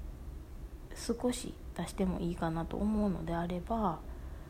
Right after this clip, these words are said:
あの、まあ、入院費は満額でそうやから、そこのこう、個室の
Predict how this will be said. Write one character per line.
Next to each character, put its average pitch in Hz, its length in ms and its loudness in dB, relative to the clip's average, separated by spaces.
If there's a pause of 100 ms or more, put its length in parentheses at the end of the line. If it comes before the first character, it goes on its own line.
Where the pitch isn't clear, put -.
(360)
あ - 200 -4
の、 185 60 2
ま 208 160 6
あ、 175 40 0 (1040)
入 208 180 10
院 202 120 8
費 - 160 0
は - 120 -4 (220)
満 160 160 2
額 156 260 0
で 180 140 2
そ 226 160 2
う 180 60 0
や 170 100 0
か - 180 0
ら、 226 240 4 (600)
そ 220 60 0
こ - 140 -2
の 185 140 6
こ - 340 -4
う、 - 100 -6 (800)
個 180 60 2
室 190 320 -2
の 185 260 4